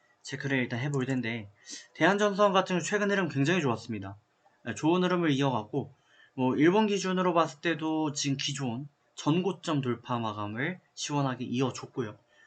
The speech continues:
또 음구름대 상단부도 돌파 마감을 해줬고, 매물대도 돌파 마감을 해줬습니다. 하지만 주된 중심,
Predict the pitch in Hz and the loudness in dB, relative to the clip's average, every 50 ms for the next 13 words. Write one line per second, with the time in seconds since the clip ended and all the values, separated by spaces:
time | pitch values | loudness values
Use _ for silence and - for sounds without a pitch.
0 | _ _ - 131 120 - - 139 147 147 160 151 147 143 143 135 - - 151 156 | _ _ -6 -4 -4 -2 0 2 2 2 2 0 0 -2 -4 -4 -4 -2 -4 -2
1 | 165 190 185 175 147 135 135 117 120 113 110 - 127 120 117 113 107 110 110 120 | -2 -2 -2 -2 -2 -4 -4 -4 -4 -4 -4 -4 -4 -4 -4 -4 -6 -6 -6 -4
2 | 127 143 139 135 131 135 - 143 143 120 104 110 113 120 123 123 120 - 117 117 | -2 -2 -2 -4 -6 -6 -4 -4 -4 -2 -2 -2 -2 -2 -2 -2 -4 -6 -8 -8
3 | 135 135 131 117 - - 131 117 110 104 107 110 110 110 123 117 117 107 - - | -4 -4 -4 -4 -4 -6 -6 -4 -4 -4 -4 -6 -6 -6 -6 -6 -8 -10 -8 -6
4 | 139 131 107 104 - - _ _ - - - - - - - - - 139 156 151 | -4 -4 -4 -6 -10 -12 _ _ -20 -20 -20 -20 -20 -20 -20 -2 4 4 4 4
5 | 202 190 175 139 127 131 131 117 95 98 101 - _ _ _ _ - - _ _ | 4 4 4 4 4 4 2 0 -4 -6 -12 -18 _ _ _ _ -20 -20 _ _
6 | - - 151 160 196 196 190 185 175 151 135 110 95 113 120 - 151 160 165 156 | -12 -6 2 4 4 4 6 4 2 2 0 0 -2 -4 -4 -2 0 0 0 2
7 | - 170 127 98 101 | 0 0 -2 -2 -4